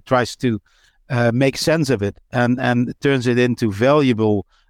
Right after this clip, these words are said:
uh, a valuable resource for, for the whole organization. It's a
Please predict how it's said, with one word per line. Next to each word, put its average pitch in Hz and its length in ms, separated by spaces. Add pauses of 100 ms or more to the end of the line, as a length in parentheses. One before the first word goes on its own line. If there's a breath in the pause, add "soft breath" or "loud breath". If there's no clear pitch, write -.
(140)
uh, 123 200
a 127 140
valuable 120 440
resource 117 540
for, 113 440
for 120 220
the 113 100
whole 117 220
organization. 110 760 (760)
It's - 240
a 143 80